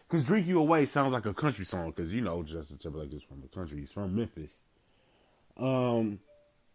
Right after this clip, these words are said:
yeah, I love that. Uh, I really didn't like You Got It On.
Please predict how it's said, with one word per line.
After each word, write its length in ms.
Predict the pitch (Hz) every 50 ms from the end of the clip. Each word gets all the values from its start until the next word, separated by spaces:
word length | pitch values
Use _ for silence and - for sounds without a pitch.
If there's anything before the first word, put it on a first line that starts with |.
| _ _ _ _ _ _ _ _ - - - - _ _ _ _ _ _ _ _ - - _ -
yeah, 220 | 120 127 123 117
I 40 | 110
love 260 | 110 113 117 117 113
that. 320 | 110 113 113 113 104 - _ _ _ -
Uh, 60 | -
I 360 | 110 117 117 117 113 110 117
really 240 | 123 127 123 131 123
didn't 200 | 117 117 110 107
like 140 | 110 107 104
You 100 | 95 98
Got 200 | 92 95 101 98
It 100 | 98 98
On. 400 | 95 98 95 98 98 98 95 92